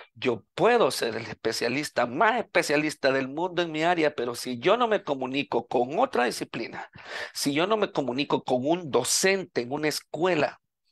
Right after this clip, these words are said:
sea esta pública o privada, si yo no tengo claridad de a dónde es que transcurre este niño, esta niña, este adolescente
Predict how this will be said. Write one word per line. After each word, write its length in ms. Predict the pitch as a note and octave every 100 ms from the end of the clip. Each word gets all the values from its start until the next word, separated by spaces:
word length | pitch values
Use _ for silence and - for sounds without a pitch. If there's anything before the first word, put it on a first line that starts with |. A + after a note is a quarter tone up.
| _ _ _ _
sea 320 | C3 - C#3+
esta 260 | D#3 - -
pública 480 | E3 E3 D3 A#2+ A2
o 100 | -
privada, 600 | A#2 A#2 D3 D#3 B2+ - - - -
si 200 | - C#3
yo 140 | D3
no 180 | E3+ E3+
tengo 440 | F3 E3 D#3+ D#3+
claridad 840 | - D3+ D3 C#3+ C3+ C3 D3 D#3 - _ _ _ -
de 120 | B2
a 40 |
dónde 200 | C3+ C#3+
es 60 | -
que 100 | C#3+
transcurre 720 | - C3 B2+ - D#3 E3 C3
este 260 | - - B2
niño, 440 | B2+ E3 D3+ A#2+
esta 200 | - A2
niña, 340 | A#2+ D#3+ D3
este 160 | C3 -
adolescente 720 | F#2 A2+ A#2 - D3+ - A#2+